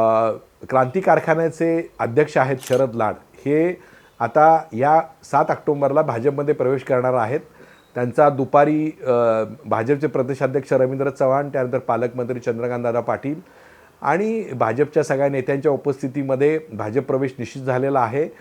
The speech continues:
त्यानंतर मुख्यमंत्री त्यांचं स्वागत करतील आणि, अ, त्यांचा भाजप प्रवेश अनेक दिवस चर्चेत होता.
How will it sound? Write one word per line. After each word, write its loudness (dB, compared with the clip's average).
त्यानंतर 0
मुख्यमंत्री -4
त्यांचं 0
स्वागत 0
करतील -2
आणि, -2
अ, 2
त्यांचा 2
भाजप 0
प्रवेश -2
अनेक -2
दिवस 0
चर्चेत 0
होता. 0